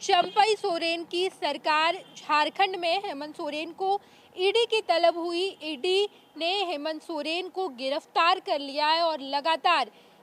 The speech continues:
हेमंत सोरेन ईडी की गिरफ्त में ही है। तो हेमंत सोरेन को जब ईडी ने गिरफ्तार किया था, उस वक्त ही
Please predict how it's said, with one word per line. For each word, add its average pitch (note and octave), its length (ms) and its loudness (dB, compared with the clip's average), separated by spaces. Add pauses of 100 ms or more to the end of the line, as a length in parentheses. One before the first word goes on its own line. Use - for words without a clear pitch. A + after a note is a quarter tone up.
हेमंत F#4 340 2
सोरेन F4+ 380 -2
ईडी D#4 280 -8
की F#4 160 -4
गिरफ्त D#4 440 0
में C#4+ 140 -4
ही G#3+ 180 -8
है। F#3 160 -12 (400)
तो G#4 220 6 (100)
हेमंत D#4+ 400 -4
सोरेन F#4 340 -4
को G4 140 -4
जब E4+ 320 0
ईडी D4 240 -6
ने F4+ 120 -4
गिरफ्तार D#4 580 0
किया C#4+ 320 0
था, F4+ 280 2 (580)
उस G4 220 0
वक्त F4+ 360 2
ही F4 300 -2